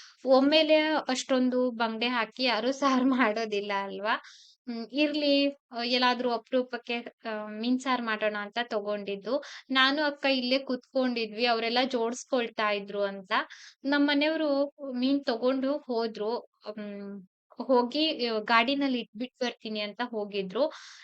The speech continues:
ನಾವಿವಾಗ ಸಂತೆನಲ್ಲಿ ತರಕಾರಿ ಖರೀದಿ ಮಾಡ್ತಾ ಇದ್ವಿ. ನಾನು ಸ್ವಲ್ಪ ಹಸಿ ಬಟಾಣಿ ತಗೊಂಡೆ, ಹಾಗೇನೆ ಅವರೆಕಾಳು ಕೂಡ ತಗೊಂಡೆ. ಅಲ್ಲಿಂದ ಸೀದಾ ಮುಂದಕ್ ಬಂದ್ವಿ.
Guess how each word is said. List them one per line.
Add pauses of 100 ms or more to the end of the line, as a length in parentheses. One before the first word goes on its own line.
ನಾವಿವಾಗ
ಸಂತೆನಲ್ಲಿ
ತರಕಾರಿ
ಖರೀದಿ
ಮಾಡ್ತಾ
ಇದ್ವಿ. (320)
ನಾನು
ಸ್ವಲ್ಪ
ಹಸಿ
ಬಟಾಣಿ
ತಗೊಂಡೆ,
ಹಾಗೇನೆ
ಅವರೆಕಾಳು
ಕೂಡ (120)
ತಗೊಂಡೆ. (360)
ಅಲ್ಲಿಂದ
ಸೀದಾ
ಮುಂದಕ್
ಬಂದ್ವಿ.